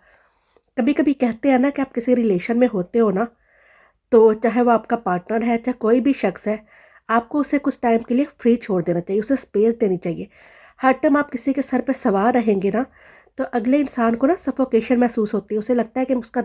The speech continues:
दम घुट रहा है। क्योंकि अगर एक रिश्ते में उसे हर टाइम की पाबंदी लगेगी, उसे लगेगा कि मेरी अपनी खुद की तो कोई ज़ात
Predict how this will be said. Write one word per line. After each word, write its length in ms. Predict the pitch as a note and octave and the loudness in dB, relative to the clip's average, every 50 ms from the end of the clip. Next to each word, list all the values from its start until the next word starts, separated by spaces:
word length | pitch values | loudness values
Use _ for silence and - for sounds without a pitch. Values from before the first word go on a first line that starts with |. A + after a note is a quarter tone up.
| - | -4
दम 180 | G3+ G3+ A3 A#3 | -2 0 0 0
घुट 240 | A3 - G#3 - - | 0 0 -2 -4 -4
रहा 100 | F3 E3+ | -8 -8
है। 100 | F#3 - _ _ _ _ _ _ _ - _ _ _ _ | -8 -10 _ _ _ _ _ _ _ -20 _ _ _ _
क्योंकि 220 | - A#3+ A#3 - D4 - - - | -4 -4 -2 -2 -4 -4 -4 -4
अगर 280 | A3+ G#3+ - C#4 - - - | -4 -2 0 -2 -2 -2 -4
एक 400 | E3+ - - B3 C4+ C#4 - - | -6 -2 0 2 2 0 -2 -2
रिश्ते 340 | A#3 A3 G#3 - - C4 B3+ | -4 -4 -4 -4 -2 0 2
में 100 | B3 A#3+ | 2 0
उसे 180 | A#3 - C4+ | 0 0 -2
हर 200 | B3 - A3+ G#3+ G#3+ | -2 0 0 -2 -2
टाइम 240 | G#3+ - B3 A#3+ | -2 -2 -2 -2
की 120 | A#3+ - C4 | -2 -2 -2
पाबंदी 440 | - A3 G3+ F3+ G3 G3 F#3 G#3+ A3+ | -2 -2 0 0 0 0 0 0 2
लगेगी, 460 | A3+ F#3 E3+ F#3+ F#3 F#3 G#3 G#3 G#3 - - - - | 0 2 0 0 0 0 -2 -4 -4 -8 -20 -20 -14
उसे 140 | - - C#4+ | -8 -4 0
लगेगा 280 | C4 B3 A3 B3+ C4 C4 | 0 2 2 2 2 2
कि 140 | - D4+ C#4 C4 | 0 -2 -2 0
मेरी 160 | A#3 A#3 B3+ | 0 2 0
अपनी 220 | A#3+ - B3+ C4 | 0 0 0 -2
खुद 240 | C4 - A#3 G#3 - | 0 0 0 0 0
की 140 | - B3+ B3+ | -2 -4 -2
तो 120 | - C4+ | -2 -2
कोई 160 | C4+ C#4+ C4+ A3+ | -2 0 -2 0
ज़ात 320 | G#3+ G#3+ F#3+ G#3 A3+ - | 0 -2 -4 -4 -6 -10